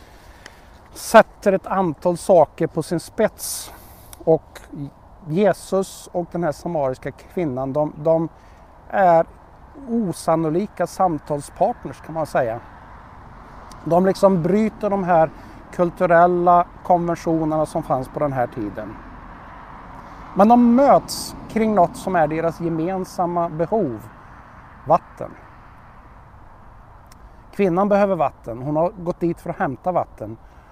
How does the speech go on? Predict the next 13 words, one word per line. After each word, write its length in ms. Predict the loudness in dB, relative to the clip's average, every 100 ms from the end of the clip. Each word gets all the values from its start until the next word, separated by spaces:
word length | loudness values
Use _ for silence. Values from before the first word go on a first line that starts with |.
| -20 -20 -20 -20 -10
Och 100 | -4
Jesus 540 | -2 -2 -4 -10 -8
har 100 | -4
vandrat 520 | 0 0 -2 -4 -4 -6 -20 -20 -18
och 120 | -8 -6
är 80 |
varm 500 | -2 0 0 -2 -6 -14
och 120 | -8
törstig 560 | -4 -4 -6 -16 -14 -14 -10
och 140 | -10
han 200 | -8 -8
behöver 280 | -8 -10 -8
vatten. 500 | -10 -10 -16 -20 -20